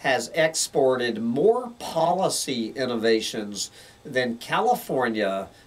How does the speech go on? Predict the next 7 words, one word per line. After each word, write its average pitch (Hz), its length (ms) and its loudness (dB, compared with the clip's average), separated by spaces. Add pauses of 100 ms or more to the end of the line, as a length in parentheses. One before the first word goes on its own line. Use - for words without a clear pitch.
a 131 160 -4
trend 202 760 -2
accelerating 120 1300 2
under 127 260 -2
the 117 140 -2
Biden 127 680 0
administration. 113 1000 -2